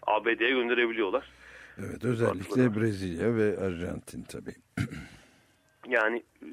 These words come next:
Speaker 1: şunu düşünün, işte bin dokuz yüz doksan Dünya Kupası'nda Kamerun çeyrek finali oynamıştı.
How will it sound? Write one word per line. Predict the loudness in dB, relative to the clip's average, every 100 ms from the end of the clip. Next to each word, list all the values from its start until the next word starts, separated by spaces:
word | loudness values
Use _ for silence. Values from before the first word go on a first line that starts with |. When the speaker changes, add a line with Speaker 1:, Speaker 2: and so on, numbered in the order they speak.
| -8
Speaker 1:
şunu | -4 -2 -2
düşünün, | -2 -4 -4
işte | -4 -4 -4 -6 -20 _
bin | -20 -10 -4
dokuz | -4
yüz | -2
doksan | -2 0 0 0
Dünya | 2 0
Kupası'nda | -2 -12 -6 -4
Kamerun | 0 2 2 0 -4 _ -20 -20 _ _ _ _
çeyrek | -4 0 0
finali | 2 2 2
oynamıştı. | 0 -4 -6 -4 -4 -4